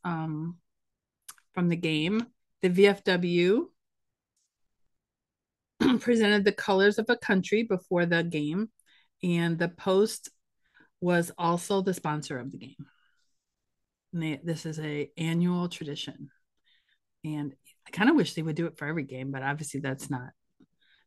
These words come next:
doable. But it is very, um, very nice. And Julie Gallo was honor-, <laughs> honored. Um, she was named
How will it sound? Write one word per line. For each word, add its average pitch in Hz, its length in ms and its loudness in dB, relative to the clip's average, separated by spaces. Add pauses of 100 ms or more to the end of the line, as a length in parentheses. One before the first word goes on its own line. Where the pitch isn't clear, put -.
doable. 160 440 2
But 156 140 4
it 170 120 8
is 170 180 2
very, 156 460 6
um, 135 360 0 (260)
very 175 240 8
nice. 131 480 -2 (1700)
And 196 680 8 (160)
Julie 190 320 8
Gallo 175 460 4
was 214 260 2
honor-, 180 680 0 (240)
<laughs> - 220 -4
honored. 190 560 6 (2250)
Um, 180 500 0 (3000)
she - 280 2
was 233 180 12
named 202 460 8